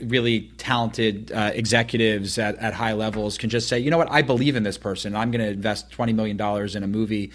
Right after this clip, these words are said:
starring them and another twenty in marketing." And it would just happen, even though they didn't have sort of the track record. And now all those companies are owned by these much larger corporations. Everything is run through, through machines.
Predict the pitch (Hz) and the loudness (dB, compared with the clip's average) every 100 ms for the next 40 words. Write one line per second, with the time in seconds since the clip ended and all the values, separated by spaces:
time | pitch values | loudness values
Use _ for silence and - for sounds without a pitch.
0 | - - 113 110 107 107 101 107 110 98 | -16 -4 -2 0 0 -2 -2 -2 -2 -6
1 | - 113 107 104 101 95 107 110 104 98 | -8 -4 -2 -2 -2 0 -2 -2 -2 -2
2 | 95 - - - - - 113 107 101 135 | -4 -10 -18 -18 -20 0 2 2 0 -2
3 | 113 98 - 135 139 123 95 85 92 - | -2 -2 -2 0 0 0 -2 -2 -6 -6
4 | 117 113 107 104 104 101 101 101 95 107 | -2 0 0 0 0 -2 -2 -2 -2 -4
5 | 95 95 - 131 127 110 113 117 139 139 | -4 -6 -2 0 0 0 0 2 2 2
6 | 135 - - - - 117 123 120 120 113 | 0 -4 -18 -18 0 2 4 2 0 0
7 | 117 104 113 110 104 104 98 98 113 - | 0 -2 -2 -2 -2 -2 -2 0 0 2
8 | 107 107 104 107 110 117 98 90 95 92 | 0 0 0 -4 -4 -2 -2 -2 -6 -8
9 | - 113 120 120 117 98 101 110 110 107 | -8 -4 -4 -2 -2 -2 -2 0 -2 -2
10 | 107 107 101 120 113 - 110 107 - 98 | -2 -2 -4 -10 -12 -6 -2 -2 -2 -4
11 | 92 92 95 | -4 -6 -6